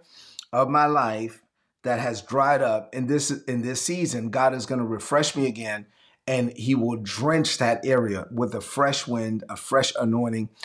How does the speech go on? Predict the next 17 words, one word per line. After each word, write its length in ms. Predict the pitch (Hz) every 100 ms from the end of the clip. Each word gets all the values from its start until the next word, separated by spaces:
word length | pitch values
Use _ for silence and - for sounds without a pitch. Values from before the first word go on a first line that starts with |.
| - -
of 180 | 120
the 100 | 110
Holy 260 | 101 113 113
Spirit. 500 | 101 - 104 101 98 _ _
Say 420 | - - 123 120 110
amen 560 | 113 110 101 87 87 _ _ _ _
to 100 | -
that. 240 | 95 82 -
All 120 | 156
right, 160 | 107
Matthew 340 | 110 160 175 170
chapter 300 | - 147 120
twenty-five, 520 | - 135 120 143 143
beginning 300 | 123 123 123
at 140 | 117
verse 240 | 107 123 117
fourteen. 640 | - 110 - 160 160 156